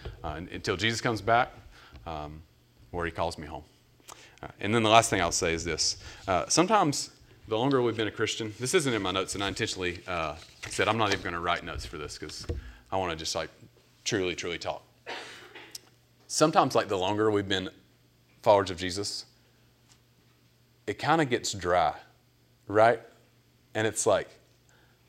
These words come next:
what does it look like for us as a body to never lose the all? It's nuts what we believe. We believe that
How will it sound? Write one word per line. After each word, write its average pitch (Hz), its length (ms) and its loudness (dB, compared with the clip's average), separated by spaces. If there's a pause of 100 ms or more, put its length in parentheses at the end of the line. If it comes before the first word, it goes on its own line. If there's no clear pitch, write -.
(260)
what 127 160 4
does 165 100 2
it 139 60 -2
look 123 180 0
like 107 140 4
for 95 180 0
us 101 260 2
as 95 200 0
a 87 80 -4 (160)
body 95 480 2 (720)
to 120 100 0
never 101 420 2
lose 92 240 -2
the 87 80 -4
all? 80 420 -2 (920)
It's 180 260 4
nuts - 580 -2 (600)
what 107 160 0
we 95 100 0
believe. 87 400 -6 (920)
We 135 220 8
believe 135 500 4 (240)
that - 380 2